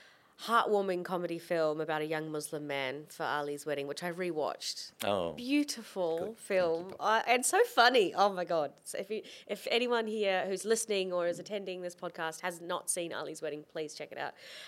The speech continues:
Speaker 1: Uh, and then you've got this psychological thriller about a woman battling a cult in the clearing. How do you ensure that you don't lose your unique voice when it comes to your directing?
Speaker 2: Well, I think I'm, I'm actively pursuing things that, you know, challenge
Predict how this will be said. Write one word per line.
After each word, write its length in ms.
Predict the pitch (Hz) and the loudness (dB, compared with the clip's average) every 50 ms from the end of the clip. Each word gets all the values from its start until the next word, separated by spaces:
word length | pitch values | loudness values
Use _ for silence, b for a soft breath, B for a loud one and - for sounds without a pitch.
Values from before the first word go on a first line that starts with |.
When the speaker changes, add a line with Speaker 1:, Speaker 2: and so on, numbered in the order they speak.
| B B | B B
Speaker 1:
Uh, 220 | - 190 185 180 - - | 2 4 4 4 4 2
and 140 | 208 196 196 | 2 4 6
then 260 | 190 190 190 185 - | 6 6 4 2 -4
you've 100 | 214 - | -2 2
got 160 | - 214 - | 2 2 2
this 120 | 220 208 | 2 0
psychological 640 | - - 240 247 247 233 214 208 208 214 - 240 233 | 2 2 2 2 4 6 4 4 4 4 0 0 -2
thriller 360 | 220 - 214 196 190 185 175 - | 0 0 2 2 4 4 4 2
about 220 | 170 170 175 165 | 2 0 0 0
a 40 | 170 | 0
woman 260 | 170 185 185 185 185 | 0 -2 -2 -2 -2
battling 320 | 175 180 170 - 185 160 156 | -2 -2 -2 -2 -4 -6 -6
a 40 | |
cult 480 | 151 - - 240 240 233 233 - - - - | -6 -2 2 4 4 2 2 0 -6 -4 -4
in 100 | 208 202 | -4 -4
the 80 | 185 | -4
clearing. 480 | - - 226 220 214 208 196 190 196 202 196 B B B B B B B B B | -4 -2 0 2 2 2 2 0 -2 -4 -8 B B B B B B B B B
How 280 | B - - 285 311 339 | B -4 0 2 4 6
do 60 | 370 | 6
you 380 | 370 359 330 311 302 277 262 247 | 6 6 4 4 4 2 0 0
ensure 540 | - - 220 214 - - 220 208 202 202 196 | 0 -2 0 -2 -2 0 2 2 2 2 0
that 160 | 190 - - | 0 -2 -2
you 420 | 196 196 196 196 196 190 190 190 185 | -4 -8 -8 -6 -6 -8 -8 -10 -4
don't 320 | - 202 185 180 135 - | -2 -2 -2 -2 -2 -6
lose 500 | - 202 196 190 190 196 196 196 190 - | -8 -4 -2 0 0 0 0 -2 -4 -2
your 120 | 196 185 180 | -2 -2 -2
unique 400 | 175 170 180 180 185 185 185 - | -2 -6 -8 -6 -6 -6 -6 -2
voice 340 | - 190 196 185 185 - - | 0 2 2 2 2 -2 -8
when 80 | 175 | -8
it 80 | - - | -10 -8
comes 240 | - 180 160 180 - | -10 -10 -10 -10 -10
to 80 | - - | -8 -6
your 100 | 156 156 | -8 -6
directing? 500 | - - - 196 - - - 80 78 - - B B B B B B B B B | -6 -8 -8 -8 -8 -10 -10 -10 -8 -10 -12 B B B B B B B B B
Speaker 2:
Well, 100 | - 101 | -2 -2
I 20 | |
think 180 | 98 123 123 113 | 0 0 2 4
I'm, 180 | 107 110 113 120 | 4 4 4 2
I'm 180 | - 110 123 131 | 2 2 2 4
actively 540 | 131 127 - - 120 104 101 104 104 98 95 | 4 2 2 0 -6 -4 -2 0 0 -2 -2
pursuing 580 | - - 98 90 - - 107 101 98 92 90 | -6 -8 -8 -6 -4 -2 0 2 0 0 -2
things 400 | 87 - 95 90 90 90 85 82 | -2 -4 -4 -4 -2 -4 -6 -6
that, 160 | 85 90 - - | -6 -8 -8 -8
you 100 | 87 85 | -8 -8
know, 80 | 80 | -8
challenge 680 | 76 - - 87 78 76 71 73 73 - - - - - | -6 -6 -4 -4 -4 -4 -4 -6 -8 -10 -12 -12 -14 -16